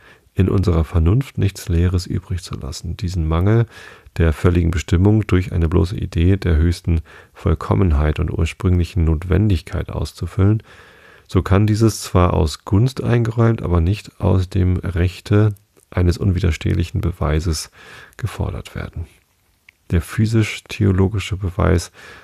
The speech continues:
könnte also vielleicht wohl anderen Beweisen, wenn solche zu haben sind,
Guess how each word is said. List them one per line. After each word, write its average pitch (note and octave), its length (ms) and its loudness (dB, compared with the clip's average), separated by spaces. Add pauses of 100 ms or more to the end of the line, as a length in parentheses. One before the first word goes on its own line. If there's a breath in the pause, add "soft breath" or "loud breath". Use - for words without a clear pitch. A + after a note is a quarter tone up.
(140 loud breath)
könnte G2 360 2
also E2+ 260 2
vielleicht F2 760 0
wohl F#2 340 4
anderen A2 360 0
Beweisen, A2+ 640 -4
wenn F2 140 0
solche E2 280 -2
zu - 160 -8
haben F2+ 220 -2
sind, G#2+ 240 -4